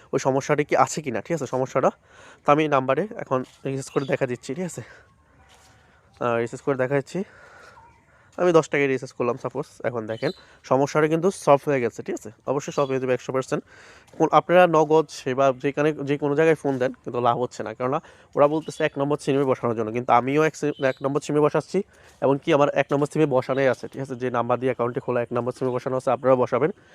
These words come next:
কিন্তু লাভ হবে না, ঠিক আছে? এটা একটু, আহ, সেটিংয়ের সমস্যা বা একটু মোবাইলের সমস্যা বা ওরা অ্যাকাউন্টে ওরা পাচ্ছে না, বিভিন্ন সমস্যার কারণে। সেই জন্য আপনারা কী করবেন,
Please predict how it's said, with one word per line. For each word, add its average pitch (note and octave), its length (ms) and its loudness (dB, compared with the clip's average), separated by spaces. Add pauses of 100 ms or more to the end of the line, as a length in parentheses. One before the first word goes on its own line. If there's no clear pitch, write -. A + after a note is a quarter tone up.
(140)
কিন্তু D#3+ 160 2
লাভ C#3 220 4
হবে B2+ 160 0
না, G2 100 -6
ঠিক - 160 -4
আছে? D3+ 160 -8 (240)
এটা C3 200 2
একটু, C3 200 0 (480)
আহ, A#2 500 4 (480)
সেটিংয়ের D#3 340 2
সমস্যা C#3+ 460 2
বা B2+ 280 4
একটু C3 160 -4
মোবাইলের B2+ 280 -2
সমস্যা B2 400 -8
বা A#2+ 160 2
ওরা A#2+ 120 0
অ্যাকাউন্টে B2 520 -2
ওরা B2 180 0
পাচ্ছে B2+ 400 0
না, C3+ 100 -6 (440)
বিভিন্ন F3 200 -2
সমস্যার D3 340 -2
কারণে। D#3+ 220 0
সেই C#3+ 180 -8
জন্য C#3+ 160 0
আপনারা D3+ 220 2
কী C#3 140 -12
করবেন, D#3 280 -2